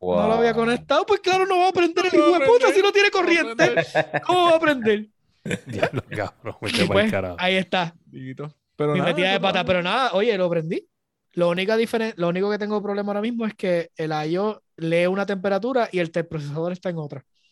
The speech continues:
Speaker 1: El procesador literalmente está en treinta y un grados centígrados y él dice que está en cuarenta y cinco. No me preguntes,
Speaker 2: Ok.
Speaker 1: no sé qué carajo. Él dice que está en cuarenta y cinco.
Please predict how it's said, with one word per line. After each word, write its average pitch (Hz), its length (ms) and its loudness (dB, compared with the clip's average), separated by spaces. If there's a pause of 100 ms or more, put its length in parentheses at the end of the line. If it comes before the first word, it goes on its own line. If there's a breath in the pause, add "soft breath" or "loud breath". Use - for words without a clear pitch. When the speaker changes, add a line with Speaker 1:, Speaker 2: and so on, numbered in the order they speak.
(600 soft breath)
Speaker 1:
El 165 80 -4
procesador 165 360 -4
literalmente 202 420 -4
está 208 160 -6
en 175 120 -8
treinta 170 320 -2
y 165 60 -2
un 180 160 -2
grados 208 260 0
centígrados 240 560 -4
y 180 80 -2
él 175 140 -4
dice 208 220 -4
que 208 60 -4
está 180 140 -6
en 175 80 -8
cuarenta 180 300 -4
y - 20 -4
cinco. 139 360 -10 (360)
No 135 260 -14
me 160 120 -8
preguntes, 123 480 0
Speaker 2:
Ok. 180 40 -8
Speaker 1:
no 165 120 -6
sé 170 140 -6
qué 165 100 -8
carajo. 226 720 -4
Él 175 140 -10
dice 226 200 -6
que 202 60 -8
está 196 120 -10
en 196 60 -14
cuarenta 196 300 -10
y - 20 -12
cinco. 139 300 -16